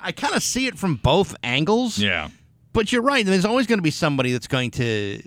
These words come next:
Speaker 1: you know, take advantage of the opportunity to not have to pay their rent and stick it to,
Speaker 2: The
Speaker 1: uh,
Speaker 2: man.
Speaker 1: their landlord.
Speaker 2: Yep.
Speaker 1: But on the other hand, uh, try finding, uh, you know, an apartment these days.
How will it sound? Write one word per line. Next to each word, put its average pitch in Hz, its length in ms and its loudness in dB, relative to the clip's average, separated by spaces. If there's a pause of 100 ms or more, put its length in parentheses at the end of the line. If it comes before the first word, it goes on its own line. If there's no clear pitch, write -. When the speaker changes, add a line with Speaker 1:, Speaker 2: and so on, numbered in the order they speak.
(400)
Speaker 1:
you - 300 -6
know, 127 40 0
take 156 300 -2
advantage 120 720 -2
of 120 200 -2
the 107 180 0
opportunity 101 720 -2 (280)
to 143 120 0
not 113 320 2
have 101 240 -2
to - 80 -10
pay 110 240 0
their 98 160 0
rent 101 240 -2
and - 100 -14
stick - 460 -4
it 123 140 -4
to, 117 220 -4 (480)
Speaker 2:
The 110 140 2
Speaker 1:
uh, 104 40 6
Speaker 2:
man. 123 200 4
Speaker 1:
their 113 180 4
landlord. 110 600 0
Speaker 2:
Yep. 110 200 -2 (760)
Speaker 1:
But 175 120 4
on 170 120 2
the 156 120 2
other 240 220 2
hand, 104 400 -4 (560)
uh, 113 340 0
try 202 260 0
finding, 196 640 0 (120)
uh, 92 240 -2 (680)
you 147 220 -8
know, 117 80 0
an 107 80 2
apartment 107 540 -2
these 82 240 -6
days. - 400 -10